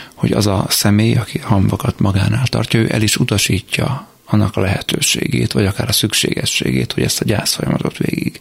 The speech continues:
lenne érdemes vinni. Ő erre az életre rendezkedett be, a levélíró eldöntheti, hogy ő meglátogatja ezt a kriptát,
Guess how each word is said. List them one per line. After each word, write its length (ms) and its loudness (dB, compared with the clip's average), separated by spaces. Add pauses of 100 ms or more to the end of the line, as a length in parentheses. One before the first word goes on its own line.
lenne 300 4
érdemes 480 2
vinni. 440 2 (880)
Ő 180 0
erre 180 0
az 140 2
életre 360 0
rendezkedett 760 0
be, 320 0 (460)
a 100 -2
levélíró 560 2
eldöntheti, 640 0
hogy 200 4
ő 220 4
meglátogatja 840 0
ezt 260 -2
a 60 -4
kriptát, 580 -2